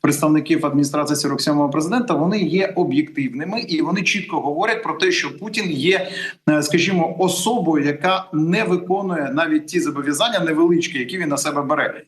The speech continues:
І тому переходимо до відповідної реакції, яка має бути. А відповідна реакція має бути наступна. Приводимо санкції вторинні проти певних країн, тим більше, що, ну, є сенс вже робити, тому що інакше ці країни будуть наглеть,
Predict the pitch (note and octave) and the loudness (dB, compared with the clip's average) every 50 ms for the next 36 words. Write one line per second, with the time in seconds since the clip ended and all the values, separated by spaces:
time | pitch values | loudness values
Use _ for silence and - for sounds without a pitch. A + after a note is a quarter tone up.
0 | _ - D3+ D3+ G3 A3 C#4 C#4 - A#3 A3 G#3 - A3+ A3 F#3+ G3 F#3+ F#3 F3 | _ 0 2 2 4 2 2 2 2 2 0 0 0 0 0 2 2 2 2 2
1 | D#3 F3 E3+ - E3 F3+ E3+ E3 D#3 E3 F3+ F3 D3 D#3 D3+ D3+ C#3+ D3 D3 C#3+ | 4 4 4 4 2 2 2 2 2 2 2 2 2 2 2 2 2 2 2 2
2 | C3 - - - - - D3 D3 C#3+ C3+ C3+ C3 B2+ C3 B2 A2 - A2+ A2+ B2+ | 0 -2 -2 -4 -2 0 0 2 2 2 0 0 2 2 0 2 0 -2 -2 -2
3 | C3+ - F#3+ A3+ G3 G3 F#3+ G3+ G#3 G3+ - F3+ D#3+ D#3 D#3 D3+ E3+ F3 E3 C#3+ | -4 -4 -4 -2 -2 0 0 0 0 0 -2 -4 0 0 0 0 0 -2 -2 -2
4 | C#3 C#3+ - - D#3 - - A2+ G#2+ G#2+ G#2+ - - - - - _ D#3+ F3 F3+ | -2 -2 0 0 0 0 0 -4 -8 -8 -10 -10 -10 -10 -10 -2 _ 2 2 2
5 | F3 G#3+ A3 - D3+ D3+ D3 C#3+ - - E3 D#3 C#3+ C3 B2+ - B2 A2+ A#2 - | 2 0 0 0 0 0 2 2 2 2 0 2 2 0 0 0 -2 -2 0 2
6 | D#3 D#3 D#3 D3+ C3+ C3 B2+ - B2+ A#2 - B2+ B2 C#3 C3 A#2+ B2 B2 A#2+ - | 2 4 4 4 2 2 0 0 -2 -2 -4 -2 -2 0 0 2 2 0 0 -2
7 | - C#3 D3+ F#3 A#3 A#3+ F#3 G#3 F#3+ F3 F3+ F3+ - F3 E3+ - F3 E3+ D#3+ - | -2 -2 -2 0 0 0 0 0 0 0 0 0 2 0 0 0 0 0 -2 -4
8 | - - - _ F#3 F#3 D#3 D3 E3+ E3+ - F3 F3 E3 D3 C3 D3+ D#3 D#3 D#3 | -8 -16 -4 _ 2 4 4 4 4 2 2 0 0 0 0 0 2 2 2 4
9 | E3+ F#3 F3 E3 D3 D3 D3 D3 D3 - C#3+ C#3+ D3+ E3 D#3+ - - - - D3+ | 2 2 2 2 0 0 -2 -2 -2 0 0 2 2 2 0 0 -2 -2 -4 -4
10 | - C#3+ D3 D#3 D3+ C#3+ C3 C3+ C#3 C#3+ - - - C#3+ D3+ D3 - - D3 F3+ | 0 2 2 4 4 2 2 0 0 -2 -4 -2 0 2 2 2 4 4 4 4
11 | F#3+ F#3 - - - - - | 4 2 0 -4 -12 -16 -20